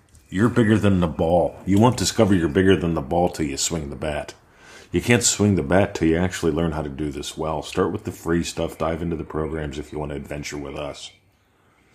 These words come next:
Because here's the deal, let's get back to the money thing. How are you imagining money?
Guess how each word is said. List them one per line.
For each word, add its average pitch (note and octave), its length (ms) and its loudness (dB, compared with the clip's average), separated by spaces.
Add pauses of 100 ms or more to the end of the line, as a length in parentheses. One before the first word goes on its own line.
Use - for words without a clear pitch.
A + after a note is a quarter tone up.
(1160)
Because G2+ 280 4
here's A#2+ 240 6
the G#2+ 100 2
deal, F#2 260 4
let's D2+ 140 -4
get E2+ 180 -4
back E2 220 -2
to - 60 -12
the D#2 60 -6
money D#2 320 -4
thing. D2 340 -12 (1200)
How C#3 200 6
are C#3+ 80 6
you G#2 200 8
imagining E2+ 520 2
money? D#2+ 300 -2